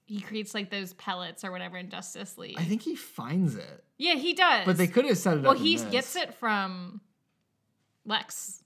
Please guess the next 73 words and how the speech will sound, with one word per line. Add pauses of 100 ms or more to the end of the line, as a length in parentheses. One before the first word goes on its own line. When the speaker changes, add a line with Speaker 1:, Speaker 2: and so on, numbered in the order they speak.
Speaker 1:
doesn't
he?
Speaker 2:
Right. (160)
Yeah,
'cause
he
has, (920)
he
has,
like,
Zod's.
I
don't
know.
Yes,
but
he,
he
Speaker 1:
They
Speaker 2:
gets
a
Speaker 1:
have
Speaker 2:
hold
Speaker 1:
some
Speaker 2:
of
it
somehow.
Speaker 1:
ship
or
something.
I
don't
know.
Speaker 2:
I, (220)
they
must
have
just
been
like,
"We're
not
doing
this
again.
We're
not
doing
it
in
Speaker 1:
But
Speaker 2:
this
Speaker 1:
then
Speaker 2:
movie."
Speaker 1:
they
did. (120)
Speaker 2:
Yeah.
Speaker 1:
I
don't
like
the
way
they
did
it,
actually.
They,
like,
had
to,
like,
make
it.